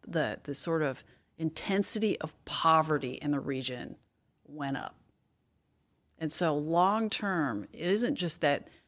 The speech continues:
people lost their, uh, home, which is awful, but they lost their livelihood. And some people moved out of the region smartly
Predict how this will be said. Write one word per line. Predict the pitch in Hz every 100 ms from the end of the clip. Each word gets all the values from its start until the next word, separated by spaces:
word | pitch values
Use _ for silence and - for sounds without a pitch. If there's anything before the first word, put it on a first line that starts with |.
| _
people | - 202 175 156
lost | 156 151 160 -
their, | 156 143 - - - - _ _ _ -
uh, | 139
home, | - 170 208 170 117 123
which | 151 151
is | 139 135 - -
awful, | 175 147 - 131 175 - _ _ -
but | -
they | 160
lost | 175 233 -
their | 160
livelihood. | 151 156 285 208 143 143 - -
And | 165
some | - 208
people | 220 226
moved | 202 180 175
out | 165 165
of | 180
the | 160
region | 165 170 190 202 196
smartly | - 156 156 - - 180